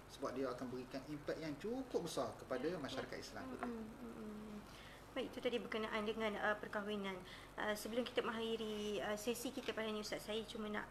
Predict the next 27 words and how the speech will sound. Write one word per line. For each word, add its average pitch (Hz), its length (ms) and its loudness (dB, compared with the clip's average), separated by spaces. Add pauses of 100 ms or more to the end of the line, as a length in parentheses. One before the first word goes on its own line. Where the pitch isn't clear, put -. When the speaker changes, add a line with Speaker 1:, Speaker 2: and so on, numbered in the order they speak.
Speaker 2:
ah, 202 360 -2
Ustaz, - 280 -4 (100)
ah, - 220 -10 (320)
terangkan 220 320 -2
sedikit - 240 2
bukan 240 160 0 (320)
berkenaan 254 400 8
dengan, 254 320 6
ah, 233 240 10
pada 247 160 2
masa 254 240 2
ni 285 80 2
kafar 254 560 6
dijalankan 220 580 0
selepas - 380 -2
sesi 214 320 -8
persekolahan. 208 800 -2 (400)
Mungkin 320 160 4
boleh 277 160 10
Ustaz - 280 6
ulas 240 280 4
sikit - 200 4
mengenai 220 280 0
kafar 208 320 0
di 202 80 -4
sekolah 214 260 0
harian. 208 340 0